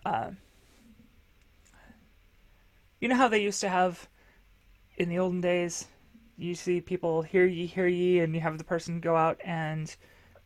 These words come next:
um, give the news of the day in, in olden times? That's an African version of, uh, the "Hear ye, hear ye," folks, the town crier.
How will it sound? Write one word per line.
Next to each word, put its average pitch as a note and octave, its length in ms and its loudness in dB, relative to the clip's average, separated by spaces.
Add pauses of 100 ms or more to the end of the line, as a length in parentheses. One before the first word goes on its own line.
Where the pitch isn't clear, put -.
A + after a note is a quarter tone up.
um, D#3 320 -2 (260)
give F3 180 0
the F3 60 0
news F3 340 0
of D#3+ 100 -6
the D#3+ 60 -4
day E3+ 340 2 (440)
in, E3 460 -4 (120)
in F3+ 140 0
olden F3 240 2
times? F3+ 380 0 (420)
That's - 440 0 (800)
an F#3+ 140 4
African F#3+ 440 4
version F3+ 380 2
of, E3 500 0 (500)
uh, D#3+ 380 -2 (240)
the F3 120 0
"Hear F3+ 260 2
ye, F3 200 0
hear E3+ 220 -2
ye," D#3 180 -4
folks, - 500 -10 (600)
the F3+ 100 -4
town E3 260 -2
crier. D#3 480 2